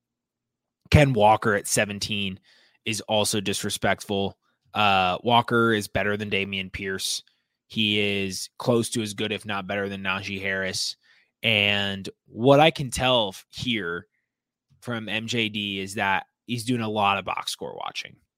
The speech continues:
He's doing a lot of box score watching. You see R Bs with some better box score stats that are finishing ahead, and guys like Joe Mixon, who have been steady producers throughout their entire career,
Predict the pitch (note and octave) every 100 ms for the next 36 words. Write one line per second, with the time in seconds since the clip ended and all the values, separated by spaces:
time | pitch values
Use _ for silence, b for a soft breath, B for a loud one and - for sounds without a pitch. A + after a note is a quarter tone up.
0 | _ - B2 G#2+ G2 G2+ G#2 G#2+ G#2 -
1 | - G2 F#2+ F2 E2 - E2+ C#2 G1+ -
2 | - F#2+ G2 A#2 A2 A2 G2+ A2 A#2 A2+
3 | A#2 A#2 G#2 G2+ - G2 F#2+ - b b
4 | b b b b - G#2 B2 A#2+ A#2 A#2
5 | - A#2 A2+ - A#2 G2+ G2 G2+ F#2+ -
6 | G2 G2 - G2 F2 A#2+ B2 A#2+ - _
7 | _ _ _ _ _ G#2+ G#2+ G#2+ G#2 G#2
8 | G#2+ G#2+ G2 _ _ - - A2 A2 C3
9 | B2 C3+ B2 B2 A#2 A#2 G#2 G#2 G#2 G#2
10 | G2+ A#2 A#2 G#2+ A#2 A2+ - G#2+ - A2+
11 | G2 G2 G2 G#2 G2+ F#2+ G#2+ G2+ F#2+ F2+